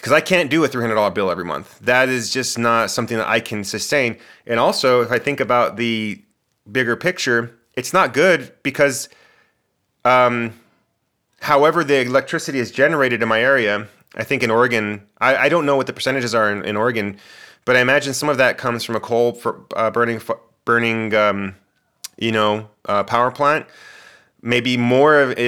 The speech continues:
it in Oregon is com-, comes from renewable energy versus New Mexico. New Mexico gets a lot of their energy from,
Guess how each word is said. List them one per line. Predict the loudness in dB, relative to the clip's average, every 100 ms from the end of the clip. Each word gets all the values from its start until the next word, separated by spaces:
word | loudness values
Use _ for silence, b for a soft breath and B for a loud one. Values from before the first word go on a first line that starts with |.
| 2
it | 0
in | 0
Oregon | 0 2 0
is | -2 -4
com-, | -6 -8
comes | -4 -6
from | -4
renewable | -4 -2 -2 -2 -2
energy | -2 -4 -4 -6
versus | -4 -4 -4 -6
New | -4
Mexico. | -4 -4 -6 -2 0
New | 0
Mexico | -2 -4 -4 -2
gets | -2 -4
a | -2
lot | -2
of | 0
their | -2
energy | -2 -6 -12
from, | -4 -4 -4 -8